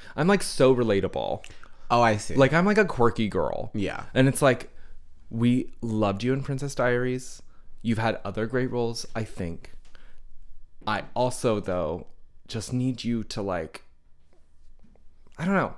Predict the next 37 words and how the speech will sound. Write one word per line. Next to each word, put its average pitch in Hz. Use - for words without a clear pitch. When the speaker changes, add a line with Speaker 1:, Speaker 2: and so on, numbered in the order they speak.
Speaker 1:
Also, 214
she's 185
Anne 196
Hathaway. 156
She -
can 123
do 120
whatever 92
the -
fuck -
Speaker 2:
She -
Speaker 1:
she 151
Speaker 2:
does 151
what 135
Speaker 1:
wants. 120
Speaker 2:
she -
wants. 87
Um, 143
unnecessary. 147
I 123
do 117
think 117
it 123
was 117
interesting. 101
I 123
wasn't 143
expecting 98
this 87
'cause -
I 98
didn't 101
watch 92
the 90
trailer 87
for 78
it, -